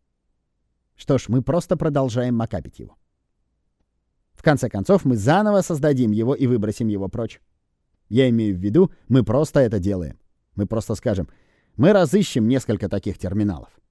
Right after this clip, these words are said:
и так далее. Но это потребует от Преклера некоторого количества восхищения, потому что восхищение выкачано из всех линий. Они ждут восхищения. Мы можем это сделать по принципу трёх уровней. Так мы его называем.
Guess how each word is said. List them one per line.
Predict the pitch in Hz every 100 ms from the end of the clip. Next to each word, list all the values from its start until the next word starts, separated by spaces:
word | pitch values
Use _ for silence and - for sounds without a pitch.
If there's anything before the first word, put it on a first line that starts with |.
| _
и | 98
так | 113 101
далее. | 82 53 _ _ _ _ _ _ _ _ _ _ _ _ _ _ _ _ _ -
Но | 113 190
это | 190
потребует | 160 151 160 156 143
от | 123
Преклера | 123 113 170 190
некоторого | 127 131 - 139
количества | 131 131 123 - 120
восхищения, | 120 - 120 - 95 80 78 80 -
потому | - 87
что | 90 98
восхищение | 101 - - - 107 139 151
выкачано | 156 147 147 170 147 101
из |
всех | - - 95 -
линий. | 95 143 104 - _ _ _ -
Они | 120 117
ждут | 90 135
восхищения. | 143 - 151 - 101 78 62 _ _ _ _ _ -
Мы | 123
можем | 180 156 139
это | 123 120
сделать | 104 127 117
по | 107
принципу | 117 135 - 101
трёх | - 117 - -
уровней. | 107 104 85 76 - _ _ _ _
Так | - 90
мы | 82
его | 78
называем. | 80 76 78 55